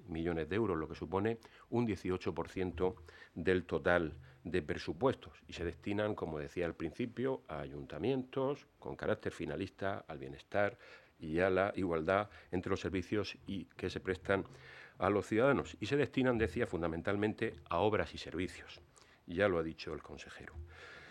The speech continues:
Seis millones del plan de obras y servicios para esta anualidad,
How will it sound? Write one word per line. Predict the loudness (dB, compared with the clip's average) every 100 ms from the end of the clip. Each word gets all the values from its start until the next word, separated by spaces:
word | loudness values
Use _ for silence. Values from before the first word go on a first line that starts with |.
| -20 -14
Seis | -2 0
millones | 2 2 2 2
del | 0 -4
plan | 0 2 2
de | 2
obras | 0 -4
y |
servicios | -10 -6 -6 -4
para | -4 -4
esta | -4 -6
anualidad, | -4 0 4 6 4